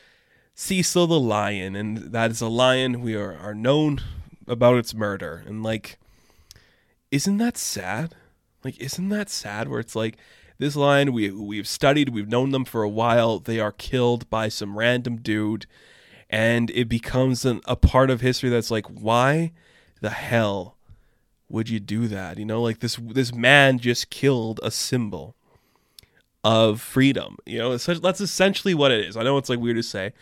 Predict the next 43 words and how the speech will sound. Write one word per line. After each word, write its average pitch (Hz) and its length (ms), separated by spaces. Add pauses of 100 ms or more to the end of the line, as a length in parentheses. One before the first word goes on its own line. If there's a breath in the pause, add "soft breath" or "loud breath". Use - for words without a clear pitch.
(280 loud breath)
I 190 100
like 233 160
the 170 80
story 151 340
of 120 60
Frazier 127 400
a 123 40
little 123 200
bit 117 140
more 117 220
because 117 220
this 143 160
one's 151 140
just 123 180
tragic. 110 500
Like, 95 220
some 113 240 (240 soft breath)
piece 139 240
of 127 80
shit 117 220
white 113 240
guy 117 240
just 110 240
killed 110 360 (380 loud breath)
a 123 60
lion 117 640 (280 soft breath)
that 110 160
we 117 140
all 117 280
knew 113 240
about, 113 420
and 120 100
he 123 80
was, 117 120
like, 113 120
a 117 60
cool 139 340
lion, 117 440
and 110 120
he 107 60
just 113 220 (380)
he's 123 200
dead. 123 540